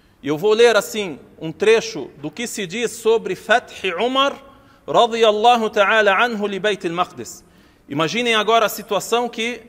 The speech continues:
Bayt al-Maqdis, Filistim, a Palestina, o Masjid al-Aqsa tá na mão dos romanos. Então Umar, ele conquista. E aqui a gente coloca entre parênteses,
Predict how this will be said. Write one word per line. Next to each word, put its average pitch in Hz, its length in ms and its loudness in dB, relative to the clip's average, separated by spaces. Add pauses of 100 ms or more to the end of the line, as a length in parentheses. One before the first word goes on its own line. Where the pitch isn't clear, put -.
(120)
Bayt 220 300 0
al-Maqdis, 180 540 -6
Filistim, 170 800 -4
a 117 80 -14
Palestina, 165 800 -4 (100)
o 120 60 -12
Masjid 185 400 -6
al-Aqsa 208 400 -4
tá 202 140 -2
na 196 120 -6
mão 220 200 -6
dos 185 160 -12
romanos. 185 680 -6 (960)
Então 214 340 0
Umar, 214 420 0 (1400)
ele 190 300 0
conquista. 220 760 -4 (840)
E 147 100 -2
aqui 165 240 0
a 226 60 2
gente 214 260 -6
coloca 208 400 0
entre 185 240 -6
parênteses, 180 840 -4